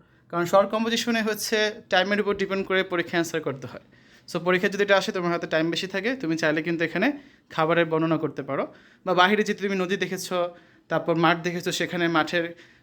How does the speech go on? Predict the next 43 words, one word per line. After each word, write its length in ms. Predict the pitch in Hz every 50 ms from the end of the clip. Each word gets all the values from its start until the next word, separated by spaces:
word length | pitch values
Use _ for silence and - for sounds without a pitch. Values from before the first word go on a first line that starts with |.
| _ _ -
আহ, 120 | 156 160 156
গাছের 340 | 156 160 151 - - 190
বর্ণনা 260 | - 175 180 175 175 170
করতে 240 | 175 170 165 175
পারো, 240 | 151 165 156 151 156
ঠিক 180 | 156 - 196 214
আছে? 240 | 233 233 - 226 160 - - -
নদীর 240 | 165 165 180 180 147
দৃশ্যের 280 | 185 180 - - 196 175
বর্ণনা 280 | 175 170 170 170 170
করতে 220 | 156 165 156 - 151
পারো। 260 | 156 151 190 285 294 - _ -
এভাবে 240 | 190 190 202 190 220
করে 160 | 220 220 196
হচ্ছে 200 | 196 202 196 -
তুমি 180 | 190 185 185 175
লিখতে 240 | 160 156 151 - 147
পারবে। 280 | 139 127 123 120 98 - - _ _ _ _ _ _ _ _ _ _ _ _ _ _ _ _ _ - 202
When 200 | 220 240 269 277
we 160 | 302 302 277
reached 320 | 208 240 247 233 - -
খুলনা, 440 | - - 254 233 196 170 196 277 262 -
আমরা 220 | - 156 170 180 185
যখন 420 | 180 196 185 - - 202 202 202
খুলনায় 380 | 202 - - 190 190 190 185 185 185
পৌঁছালাম, 460 | 196 190 196 - 185 143 143 214 262 - - - - _ _ _ _ _ _ _ _ _ - 170
"My 120 | 175 180
aunt 680 | - 165 180 190 196 214 214 214 - - - _ - 156
welcomed 440 | 175 185 196 202 208 220 226 226 220
us 380 | - 175 175 175 170 170 170
with 140 | 175 175 175 151
a 40 | 143
big 340 | 185 190 170 151 135 - -
smile." 200 | 131 120 117 135 - - _ _ _ _ - - - - -
আমার 220 | 156 165 185 175 170
খালা 440 | 170 - - 175 170 185 226 311 - -
আমাদের 340 | 160 165 170 165 175 175 165
বড় 300 | 147 160 165 175 190 208
একটি 240 | 214 214 - 233 220
হাসি 320 | 151 185 170 - - 220
দিয়ে 160 | 208 214 226
স্বাগত 360 | 220 - 165 160 156 156 156
জানান। 380 | 165 151 156 135 131 123 -